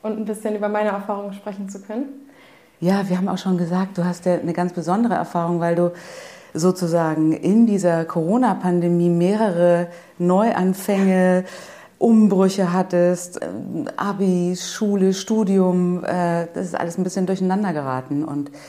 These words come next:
Speaker 2: bevor, äh, wir dich ausquetschen, <laughs> wie es dir damit
Speaker 1: <laughs>
Speaker 2: ging, wollen wir dich gerne fragen, magst du kurz was über dich erzählen?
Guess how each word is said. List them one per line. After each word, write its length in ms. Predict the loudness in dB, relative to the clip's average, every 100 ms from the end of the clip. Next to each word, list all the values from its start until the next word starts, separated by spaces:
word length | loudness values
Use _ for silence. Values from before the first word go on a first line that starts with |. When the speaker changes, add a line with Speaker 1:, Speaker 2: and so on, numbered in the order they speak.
| -20 -20 -20 -20 _
Speaker 2:
bevor, 760 | -10 -10 -4 2 4 4 2 0
äh, 640 | 0 0 0 0 -2 -4
wir 100 | -4
dich 420 | -6 -8 -12 -18 -18 -20 _ _ _ _
ausquetschen, 760 | -4 -4 -4 -6 -4 -2 0 0
<laughs> 440 | -2 0 0 2
wie 140 | 2
es 140 | 0 0
dir 160 | 0
damit 360 | 2 2 0 0
Speaker 1:
<laughs> 20 |
Speaker 2:
ging, 420 | 2 4 2 -2 -6 -12 -14 -16 -18 -20 -16
wollen 220 | -4 -2
wir 80 | 0
dich 160 | -2 -4
gerne 220 | 0 0
fragen, 440 | -2 -4 -2 -2 -4 -14 -20 -20 -20 -20 -2
magst 560 | 0 2 0 -2 -6
du 100 | -6 -4
kurz 380 | -2 -2 -2 -4
was 200 | -4 -4
über 140 | -6
dich 160 | -6 -6
erzählen? 800 | -6 -2 0 2 2 0 -2